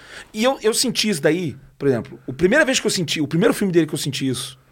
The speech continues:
que até então eu amava tudo que o Spielberg fazia, é, foi Terminal.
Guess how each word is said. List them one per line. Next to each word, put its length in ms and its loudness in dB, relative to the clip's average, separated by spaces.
que 80 0
até 120 0
então 220 2
eu 260 0
amava 240 2
tudo 240 0
que 120 -4
o 160 0
Spielberg 340 0
fazia, 320 -4
é, 340 6
foi 240 0
Terminal. 540 0